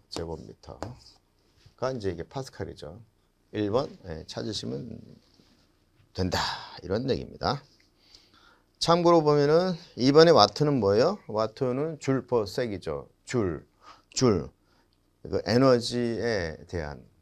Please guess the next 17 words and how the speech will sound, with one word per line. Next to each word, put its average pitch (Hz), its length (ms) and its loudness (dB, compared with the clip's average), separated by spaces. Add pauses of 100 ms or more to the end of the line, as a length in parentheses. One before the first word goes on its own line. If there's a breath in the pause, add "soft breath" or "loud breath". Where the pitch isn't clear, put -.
(140)
그 110 400 -10
시간의, 120 640 -6 (260)
예? 180 140 -10 (920)
시간당 131 680 -6
에너지 82 340 -8
이렇게 82 200 -8
되죠. 69 280 -10
그것은 98 320 -8
바로 92 260 -10
동력이죠. 113 920 -4
와트는 120 560 -6 (400 soft breath)
줄 98 240 -4
퍼 95 160 -4
세컨드, 95 540 -6
이게 117 140 -4
동력의 110 480 2
단위다. 82 640 -6